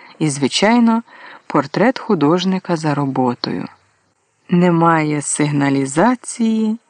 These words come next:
охорони, армії невправних реставраторів. Для музею головне, щоб кожна річ була описана, виміряна.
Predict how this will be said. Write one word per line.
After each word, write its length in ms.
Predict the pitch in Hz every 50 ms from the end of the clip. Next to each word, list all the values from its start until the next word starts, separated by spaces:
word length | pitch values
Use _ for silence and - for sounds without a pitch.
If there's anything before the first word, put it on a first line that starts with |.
| _ _ _ _ _ _
охорони, 920 | 269 262 - - - 143 139 - 170 214 247 247 240 220 214 208 208 214 - _ _ _ _ _ _ _ _ _ _ _ _ _ _
армії 580 | - 185 254 277 285 269 254 240 247 240 247 240
невправних 920 | 196 170 151 147 - - - - 160 190 214 214 202 190 185 185 - - -
реставраторів. 1040 | 165 156 151 - - - 156 151 135 147 151 147 147 139 - - 123 120 - - - _ _ _ _ _ _ _ _ _ _ _ _ _ _ _ _ _ _ _ _ _ _ _ _ _ _ _ -
Для 180 | 185 214 285 294
музею 520 | 302 302 294 240 247 285 285 269 262 247
головне, 760 | 220 226 220 202 190 185 185 185 202 214 240 254 269 269 233 - -
щоб 400 | - - - - 165 165 - - -
кожна 560 | - 185 208 233 247 247 226 233 226 226 208
річ 440 | 170 170 190 220 220 - - - -
була 460 | 151 170 170 170 165 170 185 196 - -
описана, 960 | - 202 - _ - - 170 185 190 190 - - - - 139 - - - - - _ - - - - - - - - - -
виміряна. 960 | 175 160 143 151 156 156 156 151 151 147 147 143 151 147 143 139 139 156 175